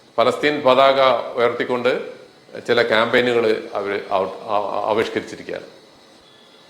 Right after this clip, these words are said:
അതുപോലെ തന്നെ മലേഷ്യൻ സർക്കാരും മറ്റ് അറബ് രാജ്യങ്ങളിൽ നിന്ന് വ്യത്യസ്തമായി ഈ ഫലസ്തീനികളെ സഹായിക്കുന്നതിൽ വളരെയധികം മുന്നിലാണെന്ന്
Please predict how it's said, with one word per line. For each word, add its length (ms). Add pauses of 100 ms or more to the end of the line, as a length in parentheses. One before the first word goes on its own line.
അതുപോലെ 400
തന്നെ 180
മലേഷ്യൻ 500
സർക്കാരും 640 (500)
മറ്റ് 500
അറബ് 340
രാജ്യങ്ങളിൽ 540
നിന്ന് 160
വ്യത്യസ്തമായി 840 (920)
ഈ 140
ഫലസ്തീനികളെ 720
സഹായിക്കുന്നതിൽ 840
വളരെയധികം 760
മുന്നിലാണെന്ന് 720